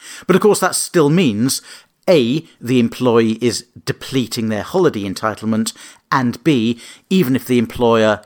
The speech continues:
isn't getting every penny back from the government, they're getting a lot of it paid by the government. All that, however, is only for the first four weeks of annual holiday.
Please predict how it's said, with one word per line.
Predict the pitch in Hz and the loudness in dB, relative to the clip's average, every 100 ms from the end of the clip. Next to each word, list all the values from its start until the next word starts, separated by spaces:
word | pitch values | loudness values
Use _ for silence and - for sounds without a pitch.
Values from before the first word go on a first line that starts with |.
| - | -6
isn't | 135 127 | -4 0
getting | 113 - 113 110 | -2 -2 -6 -2
every | 147 - 95 | -2 -2 -12
penny | - - 233 | -8 2 2
back | 156 101 - | 2 -4 -6
from | 131 | -8
the | 123 | -4
government, | 123 117 131 120 - - _ | -4 0 0 0 -6 -18 _
they're | 117 127 | -2 -2
getting | 113 123 - 104 | 0 -4 -2 -6
a | 104 | -4
lot | 107 135 - | 0 -2 -2
of | 110 | -8
it | 82 - _ - | -10 -12 _ -16
paid | 104 90 | -12 -10
by | 110 82 | -8 -10
the | 76 | -8
government. | 78 78 65 - - _ _ _ _ _ - - - - _ | -12 -12 -16 -18 -20 _ _ _ _ _ -20 -20 -20 -20 _
All | 285 262 | 2 4
that, | 175 - | 0 0
however, | 139 117 113 127 - - | -2 0 2 0 0 -6
is | 151 - - | -6 -4 2
only | 175 175 | 4 4
for | 160 | 0
the | 131 | -2
first | - - 175 160 - - | -4 0 4 4 2 -10
four | - - 151 143 139 | -14 -4 2 2 2
weeks | 120 123 101 - | 0 -4 -2 -8
of | - 123 - | -8 -10 -4
annual | 127 117 113 107 107 - | -2 0 0 0 -2 -6
holiday. | - 123 107 71 | -4 -2 -2 -6